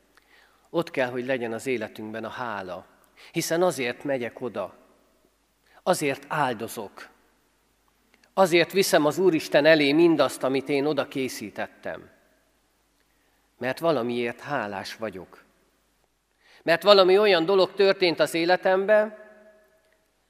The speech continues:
amelyért az Úristennek hálát kell, hogy adjak.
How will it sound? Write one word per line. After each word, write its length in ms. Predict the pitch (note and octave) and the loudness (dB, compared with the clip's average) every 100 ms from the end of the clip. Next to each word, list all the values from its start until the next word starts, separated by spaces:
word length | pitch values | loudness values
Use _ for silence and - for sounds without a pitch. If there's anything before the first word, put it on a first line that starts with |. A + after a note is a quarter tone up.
| _ _ _ _ _ _ _ _ _ _ | _ _ _ _ _ _ _ _ _ _
amelyért 520 | - D3 D3 D3 D3 D#3 | 0 4 6 6 2 0
az 120 | D3 | -2
Úristennek 640 | E3 A2+ - A#2 A#2+ A#2+ | -2 -2 -2 -2 -2 -4
hálát 480 | - C#3+ G#2 G2+ - | -4 -4 -2 -4 -8
kell, 280 | - A#2+ F#2+ | -6 -4 -4
hogy 220 | - F#2+ | -8 -8
adjak. 580 | G#2 F#2+ G2 D#2+ - | -8 -10 -12 -14 -18